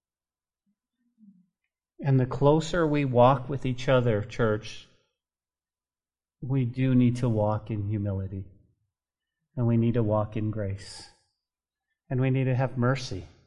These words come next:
and compassion for each other. That's what true leaders are.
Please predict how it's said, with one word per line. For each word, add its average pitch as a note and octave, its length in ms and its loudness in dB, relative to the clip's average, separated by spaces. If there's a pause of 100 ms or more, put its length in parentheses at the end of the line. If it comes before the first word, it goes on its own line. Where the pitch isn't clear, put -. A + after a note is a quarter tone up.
(140)
and A#2+ 140 -4
compassion A2 580 -2
for G#2 160 -8
each G2+ 200 -8
other. G2 320 -12 (2750)
That's D3 240 2
what E3 100 -4
true D3 180 -2
leaders C3+ 360 2
are. B2+ 400 -2